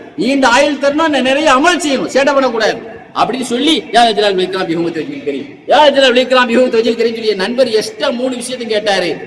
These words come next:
எல்லாமே அவருக்கு சான்ஸ். ஒரே கல்ல நாலு மங்கா அடிச்சாரு அவர். ஒரே கல்ல அந்த துவாவை எத்தனை மங்கா அடிச்சாரு? நாலு மங்கா அடிச்சாரு. அப்ப அதை எதுக்கு சொல்ல வர்றேன்னா, கடனுக்கு தீர்வு துவாவே தவிர கடனுக்கு தீர்வு மீ மேற்கொண்டு கடன் வாங்குவதல்ல. கடனுக்கு தீர்வு ரிஸ்கை கேட்பவன் யார்?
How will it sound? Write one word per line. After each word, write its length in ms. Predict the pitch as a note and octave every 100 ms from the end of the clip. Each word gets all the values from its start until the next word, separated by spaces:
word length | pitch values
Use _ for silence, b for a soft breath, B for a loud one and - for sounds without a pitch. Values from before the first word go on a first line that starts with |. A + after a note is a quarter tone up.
| -
எல்லாமே 540 | D#3+ G3+ A3 G#3+ G3+ G3+
அவருக்கு 300 | F3+ F3+ -
சான்ஸ். 340 | E3+ E3 - C#3+ - - - D3 D#3 D#3
ஒரே 240 | F3 G#3+
கல்ல 260 | F#3+ F#3 F3+
நாலு 300 | D3+ A3+ A#3
மங்கா 280 | G3+ F#3+ E3
அடிச்சாரு 260 | D3+ D#3
அவர். 200 | A#2+ F#2 - - - - -
ஒரே 280 | C3 G3+ A#3+
கல்ல 260 | A3 A#3 A3+
அந்த 120 | A3
துவாவை 300 | F#3+ A#3+ A#3+
எத்தனை 300 | A3+ C4 B3+
மங்கா 160 | B3+
அடிச்சாரு? 340 | A#3+ C4+ C#4 D#4 - - -
நாலு 400 | B2+ D3 F3 F#3+
மங்கா 180 | E3+ D#3
அடிச்சாரு. 180 | C#3+ B2+
அப்ப 180 | D#3 F#3+
அதை 160 | A3+
எதுக்கு 180 | A#3 B3
சொல்ல 240 | A#3+ G#3+ G3
வர்றேன்னா, 440 | F#3 D3+ D#3+ F3+ - - -
கடனுக்கு 580 | E3+ G3+ C4+ B3+ - A3+
தீர்வு 420 | C4+ D4+ D4+ C4
துவாவே 520 | G3 A#3 D4+ D4 C4+
தவிர 520 | - G#3 G3 F#3 E3 - - -
கடனுக்கு 600 | G#3+ D4+ D4+ D4 C4+ -
தீர்வு 280 | D4+ D#4
மீ 200 | D4 D#4
மேற்கொண்டு 480 | D#4+ D4+ C#4 C#4+ C#4+
கடன் 220 | A#3+ B3
வாங்குவதல்ல. 520 | C4 A#3+ A3 F#3+ E3+ B2+ - - -
கடனுக்கு 520 | A3 D4+ D4+ C4 C4
தீர்வு 360 | D4 D4+ D4+
ரிஸ்கை 560 | A3 A#3 C4 C4 B3+ D#4
கேட்பவன் 480 | C#4+ D4 D4 C#4+ C#4+
யார்? 300 | D4+ C4+